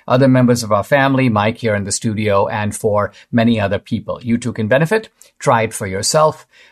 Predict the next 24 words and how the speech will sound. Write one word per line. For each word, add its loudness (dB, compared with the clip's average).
Order 2
the 0
three-week -2
quick -4
start 0
for -4
the -4
discounted -4
price 0
of -6
just -2
nineteen -4
ninety-five. -6
Go 2
to -6
relief 0
factor 0
dot -2
com 2
or 0
call 0
eight -2
hundred -2
four 2